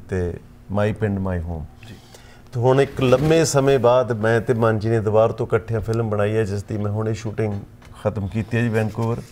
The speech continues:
Speaker 2: ਜੀ।
Speaker 1: ਤੇ ਫਿਲਮ ਦਾ ਨਾਮ ਹੈ ਪੀ ਆਰ।
Speaker 2: ਕਿਆ ਬਾਤ ਹੈ।
Speaker 1: ਤੇ ਮੈਂ ਆਸ ਕਰਦਾ ਕਿ ਕਿਉਂਕਿ ਅੱਜ ਕੱਲ੍ਹ ਪੰਜਾਬ ਦੇ ਵਿੱਚ ਇਦੋਂ ਵੱਡਾ ਕੋਈ ਮੁੱਦਾ ਨਹੀਂ,
Speaker 2: Correct।
Speaker 1: ਹਰ ਪੰਜਾਬੀ ਬਾਹਰ ਜਾ ਕੇ ਪੀ ਆਰ ਅੱਜ ਲੈਣੀ ਚਾਹੁੰਦਾ, ਚਾਹੇ ਉਹ ਅਮਰੀਕਾ ਦਾ green card ਹੈ ਜਾਂ
Speaker 2: ਹੂੰ।
Speaker 1: ਕੈਨੇਡਾ ਦੀ ਪੀ ਆਰ ਹੈ ਜੀ।
Speaker 2: ਜੀ, ਜੀ।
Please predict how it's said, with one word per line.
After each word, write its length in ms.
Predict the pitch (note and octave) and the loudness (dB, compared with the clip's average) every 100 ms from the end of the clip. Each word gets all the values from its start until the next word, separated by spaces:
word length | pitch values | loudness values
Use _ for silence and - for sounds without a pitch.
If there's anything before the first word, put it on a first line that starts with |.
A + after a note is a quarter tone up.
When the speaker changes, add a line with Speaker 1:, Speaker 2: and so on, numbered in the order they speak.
| A#2+ | -10
Speaker 2:
ਜੀ। 160 | B2+ - - - - | -10 -12 -18 -20 -12
Speaker 1:
ਤੇ 60 | A2 | -10
ਫਿਲਮ 360 | - C#3+ E3 | -2 0 2
ਦਾ 80 | D#3 | 2
ਨਾਮ 340 | C#3 B2 A#2 A#2 | 4 4 4 2
ਹੈ 280 | A2+ G#2+ G#2+ - | 0 -2 -4 -4
ਪੀ 220 | B2+ A#2 | 0 4
ਆਰ। 260 | G#2 F2 C#2 - - | 4 2 -2 -12 -6
Speaker 2:
ਕਿਆ 160 | C#3+ B2 | -2 -2
ਬਾਤ 160 | F#2 | -4
ਹੈ। 380 | F2 - - - - | -14 -20 -20 -16 -8
Speaker 1:
ਤੇ 220 | G2+ G#2 | -2 0
ਮੈਂ 60 | |
ਆਸ 200 | G#2 A2+ | 2 0
ਕਰਦਾ 340 | - A#2+ G#2+ A#2+ | 2 2 4 2
ਕਿ 180 | G#2+ A2 | 0 0
ਕਿਉਂਕਿ 320 | C3+ A#2+ C3+ | 2 4 2
ਅੱਜ 140 | A#2 | 2
ਕੱਲ੍ਹ 400 | A#2+ C3 C3+ C3 - - | 2 2 2 -2 -6 -6
ਪੰਜਾਬ 420 | B2+ A2+ A2+ A#2 A2+ | 0 2 4 2 0
ਦੇ 60 | |
ਵਿੱਚ 180 | A#2+ A2 | -2 0
ਇਦੋਂ 240 | B2 A2+ | -2 0
ਵੱਡਾ 260 | A#2+ G2 A2 | 0 2 2
ਕੋਈ 220 | A2 C#3 | 2 0
ਮੁੱਦਾ 340 | B2+ G#2 F2+ F2 | 2 0 0 -2
ਨਹੀਂ, 140 | D#2 - - - | -4 -12 -8 -2
Speaker 2:
Correct। 260 | C#3+ F#2 - - | -2 -2 -10 -6
Speaker 1:
ਹਰ 80 | A2+ | -4
ਪੰਜਾਬੀ 460 | - A#2 A2+ F#2+ A2+ | -2 2 2 2 -2
ਬਾਹਰ 300 | G2 A2 G#2+ | 2 2 2
ਜਾ 160 | A2+ | 0
ਕੇ 160 | G#2 A#2 | 0 -4
ਪੀ 260 | - A2+ A2+ | -4 -2 2
ਆਰ 200 | G#2 G#2 | 2 0
ਅੱਜ 120 | G2 | -2
ਲੈਣੀ 300 | F#2+ G2 G2 | -2 -2 -2
ਚਾਹੁੰਦਾ, 320 | G2+ G2+ A2 | -4 -4 -4
ਚਾਹੇ 200 | G#2+ G#2+ | -4 -2
ਉਹ 140 | G#2+ | -2
ਅਮਰੀਕਾ 400 | G#2 G2+ G2+ A2+ | 0 0 0 0
ਦਾ 100 | G#2 | 0
green 320 | G2 G2+ A2 G#2+ | 0 -2 -4 -2
card 300 | A#2+ A2 A2+ | 2 4 4
ਹੈ 80 | |
ਜਾਂ 480 | A2 G#2+ F#2+ F2+ - | 2 2 0 -8 -10
Speaker 2:
ਹੂੰ। 120 | A#2+ F2 - | -10 -10 -4
Speaker 1:
ਕੈਨੇਡਾ 360 | A#2+ A2 G#2+ G2 | 0 2 2 2
ਦੀ 120 | G2+ | 0
ਪੀ 240 | F2 G2+ | -4 -2
ਆਰ 160 | F2+ E2+ | -2 -2
ਹੈ 60 | G2 | -6
ਜੀ। 160 | - | -8
Speaker 2:
ਜੀ, 140 | A#2 A2 | -8 -8
ਜੀ। 260 | G2+ F#2+ | -10 -16